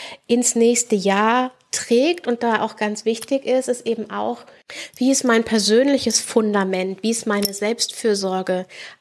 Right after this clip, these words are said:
aufgestellt. Die, meine Selbstfürsorge trägt mich durch alle Zeiten hindurch oder die Frage, trägt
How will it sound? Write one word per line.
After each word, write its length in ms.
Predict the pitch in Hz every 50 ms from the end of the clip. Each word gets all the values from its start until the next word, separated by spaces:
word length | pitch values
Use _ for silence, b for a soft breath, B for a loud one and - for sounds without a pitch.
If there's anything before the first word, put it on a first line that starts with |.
| -
aufgestellt. 800 | - 185 185 180 - - 175 180 - - 170 160 170 165 165 -
Die, 80 | 175 - -
meine 260 | 202 214 240 254 240
Selbstfürsorge 640 | 226 208 247 247 - - 240 220 220 220 220 220 -
trägt 460 | - - 226 240 269 269 - _ -
mich 280 | 233 240 240 240 - B B B B B B
durch 260 | - 240 226 - - -
alle 320 | - - - 262 277 277 277
Zeiten 680 | - - - 208 202 220 240 - 254 262 269 277 277 _ _ _ _
hindurch 760 | _ - - 220 214 214 208 220 233 262 330 339 - - - _ _ _ _ _ _ _ _ _ _ _ _ -
oder 240 | 226 233 240 254
die 80 | 254 262
Frage, 440 | - - - 240 233 240 247 247 247
trägt 500 | - - 269 285 320 - - - -